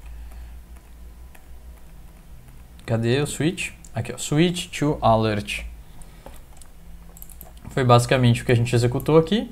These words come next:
Mudamos pro alerta. E a gente tem um alerta ponto text aqui. Massa,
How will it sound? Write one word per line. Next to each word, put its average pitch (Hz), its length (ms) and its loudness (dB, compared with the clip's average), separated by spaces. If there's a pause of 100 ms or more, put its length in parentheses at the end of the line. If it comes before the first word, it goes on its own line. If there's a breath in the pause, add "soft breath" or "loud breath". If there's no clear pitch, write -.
(160)
Mudamos 120 440 6
pro 143 100 4
alerta. 185 540 4 (1300)
E 120 80 4
a 113 60 6
gente 120 220 2
tem 117 200 0
um 120 280 4
alerta 113 480 2 (240)
ponto 113 200 0
text 104 380 -2
aqui. - 240 -6 (880 loud breath)
Massa, 123 420 4